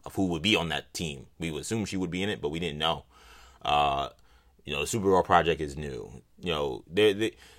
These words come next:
it seems like with the, the vision for D C is starting to crystallize. Um, like I said, my only concern is we need to get a slate of what your plan is. It's still annoying that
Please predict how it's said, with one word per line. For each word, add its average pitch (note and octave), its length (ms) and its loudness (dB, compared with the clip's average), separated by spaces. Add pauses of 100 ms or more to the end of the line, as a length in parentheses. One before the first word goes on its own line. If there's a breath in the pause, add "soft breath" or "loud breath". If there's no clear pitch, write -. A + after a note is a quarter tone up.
(120)
it G#2+ 140 2
seems C#3+ 320 2
like A2 340 6
with G2 300 2
the, F#2+ 200 4
the F2+ 120 2
vision G2+ 480 0
for E2+ 280 -6
D F#2 240 -6
C F2+ 180 -6
is E2+ 40 -8
starting D#2 220 -4
to - 60 -14
crystallize. C#2+ 840 -4 (500 soft breath)
Um, C#2+ 400 -4 (400)
like F2+ 160 -2
I F2+ 80 4
said, F2+ 260 4
my D#2+ 200 4
only E2+ 240 0
concern F#2 400 -4
is F#2 200 -4
we E2+ 180 -6
need E2+ 260 -4
to D#2 60 -8
get C#2 200 -6
a C2+ 40 -10
slate - 300 -10
of B1+ 180 -14
what C#2+ 240 -12 (200)
your B1 140 -10
plan G1+ 320 -14
is. G1+ 300 -18 (200)
It's D#2 160 -4
still A2 320 6
annoying D2+ 540 0
that C#2+ 220 -8